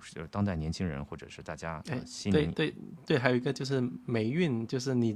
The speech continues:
Speaker 2: 如果从外观判断的话，一般会是怎样？灰头土脸。
Speaker 1: 嗯。
Speaker 2: 从外观判断一个人，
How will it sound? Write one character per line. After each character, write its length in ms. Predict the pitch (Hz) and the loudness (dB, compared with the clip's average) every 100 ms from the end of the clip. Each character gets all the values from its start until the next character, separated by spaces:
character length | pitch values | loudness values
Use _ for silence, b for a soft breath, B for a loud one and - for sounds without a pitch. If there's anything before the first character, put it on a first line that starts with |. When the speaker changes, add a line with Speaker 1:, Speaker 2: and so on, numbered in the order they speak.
| 123 | 0
Speaker 2:
如 100 | 147 | 0
果 120 | 151 | 2
从 160 | 120 | 2
外 160 | 165 170 | 2 2
观 180 | 127 127 | 2 2
判 180 | 147 127 | 0 0
断 160 | 135 | 0
的 80 | 117 | 0
话， 160 | 120 123 | -2 -2
一 80 | |
般 480 | 123 123 120 123 123 127 - | 0 0 2 0 -2 -4 -2
会 100 | 139 | 0
是 140 | 123 | 0
怎 100 | 107 | -2
样？ 160 | 104 104 - - - | -4 -6 -16 -20 -4
灰 140 | 139 | -2
头 180 | 127 120 | 0 -2
土 220 | 120 117 | -2 -4
脸。 180 | 110 107 - - B B B B B B - | -2 -4 -10 -20 B B B B B B -6
Speaker 1:
嗯。 320 | 92 90 82 80 | -4 -2 -4 -4
Speaker 2:
从 220 | 71 123 | -4 -2
外 100 | 147 | 0
观 160 | 143 127 | 2 2
判 180 | 135 127 | 2 2
断 160 | 123 | 2
一 60 | 113 | 0
个 160 | 117 120 | -2 -2
人， 400 | 110 110 120 | 0 0 -2